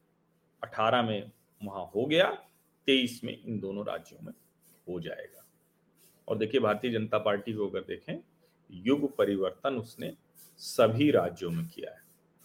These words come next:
बिहार आप देख लीजिए, सुशील मोदी नहीं रहे, नए नेता सब आ गए। अब कितने अच्छे, कितने बुरे, कितना वो लड़ पाएंगे,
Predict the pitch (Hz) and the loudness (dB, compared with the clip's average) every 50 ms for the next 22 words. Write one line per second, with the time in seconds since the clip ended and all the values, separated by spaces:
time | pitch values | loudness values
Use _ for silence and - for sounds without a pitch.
0 | _ _ _ _ _ _ _ _ _ _ _ _ _ - 107 104 104 104 107 113 | _ _ _ _ _ _ _ _ _ _ _ _ _ -4 0 2 6 8 10 10
1 | 113 110 110 104 98 104 98 - - 101 95 92 98 - - - _ _ _ _ | 10 10 8 6 4 2 0 0 -2 -4 -6 -6 -8 -10 -12 -16 _ _ _ _
2 | _ _ - - 110 110 110 110 104 98 95 98 95 92 101 98 98 98 104 101 | _ _ -8 -6 -6 -4 -2 -2 0 0 0 -2 -2 -2 -2 -2 0 0 2 4
3 | 101 98 95 80 - - - - - _ _ - - - 98 98 98 104 104 101 | 4 4 2 0 -2 -6 -12 -20 -20 _ _ -16 -8 -2 0 4 4 4 4 4
4 | 98 - - 101 92 - - 90 92 90 90 87 85 82 82 - - _ _ _ | 2 2 0 -2 -2 -2 -2 -4 -2 -2 -2 -4 -6 -8 -8 -10 -16 _ _ _
5 | _ _ _ _ _ _ - - - - - - 107 123 147 147 127 117 - - | _ _ _ _ _ _ -12 -12 -10 -10 -8 -2 2 6 8 8 8 6 4 2
6 | 156 151 143 - - - - 120 131 131 123 117 117 135 143 143 143 - - - | 2 2 2 0 -6 -6 -2 0 2 2 4 6 8 8 8 8 6 -2 -6 0
7 | 113 123 127 127 127 127 123 104 98 104 110 - 117 120 127 131 131 131 131 127 | 4 6 6 8 8 8 6 6 6 4 4 4 4 4 4 4 4 6 6 6
8 | 131 - | 6 2